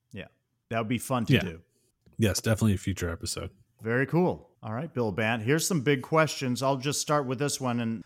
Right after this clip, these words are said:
Speaker 1: here's the big one. Uh, favorite Superman actor? Well, depending on your answer, maybe second favorite.
Speaker 2: I mean, I was a big fan of Smallville, so maybe Tom Welling.
Speaker 1: Yeah.
Speaker 2: But I do like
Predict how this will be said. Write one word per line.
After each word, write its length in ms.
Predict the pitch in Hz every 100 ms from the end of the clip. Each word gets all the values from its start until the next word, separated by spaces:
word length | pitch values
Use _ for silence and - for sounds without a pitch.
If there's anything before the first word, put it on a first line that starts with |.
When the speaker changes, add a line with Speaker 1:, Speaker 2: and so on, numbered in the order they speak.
| -
Speaker 1:
here's 200 | 151 160
the 80 |
big 180 | 175 175
one. 220 | 143 151
Uh, 160 | 131 139
favorite 460 | - 170 196 262 - _ _
Superman 880 | - - - 214 202 185 185 185 185
actor? 560 | - 170 180 120 80 - _ _
Well, 140 | 156
depending 340 | 143 147 180 160
on 140 | 139
your 260 | 127 120 120
answer, 440 | 117 110 120 110
maybe 340 | 107 110 110 107
second 480 | - 143 - 76 -
favorite. 360 | - 87 85 50 _ -
Speaker 2:
I 60 | 151
mean, 140 | 180
I 40 |
was 160 | 190 208
a 40 |
big 180 | - 156
fan 260 | - 131 120
of 60 |
Smallville, 760 | 101 - 110 104 82 80 82 -
so 400 | - 101 95 90
maybe 200 | 107 110
Tom 300 | 104 113 101
Welling. 420 | 98 110 113 120 - -
Speaker 1:
Yeah. 240 | 98 113 - _
Speaker 2:
But 100 | 131
I 80 | 123
do 400 | 117 101 165 220
like 540 | 214 165 131 110 107